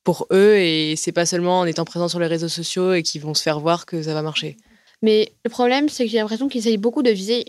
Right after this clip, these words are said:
Speaker 2: une tranche d'âge qui est beaucoup plus basse, enfin, qui est plus, du coup, treize, quatorze ans,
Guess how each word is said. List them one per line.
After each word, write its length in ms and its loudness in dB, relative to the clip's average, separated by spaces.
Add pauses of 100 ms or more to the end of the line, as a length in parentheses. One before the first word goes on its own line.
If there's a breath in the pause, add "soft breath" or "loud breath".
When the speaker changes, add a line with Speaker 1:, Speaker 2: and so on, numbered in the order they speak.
Speaker 2:
une 400 -2 (240)
tranche 240 -2
d'âge 260 0
qui 100 0
est 40 0
beaucoup 260 0
plus 160 -4
basse, 380 0
enfin, 180 -6 (100)
qui 80 -2
est 40 -2
plus, 200 -10
du 100 -6
coup, 160 2
treize, 340 -4
quatorze 320 -4
ans, 160 2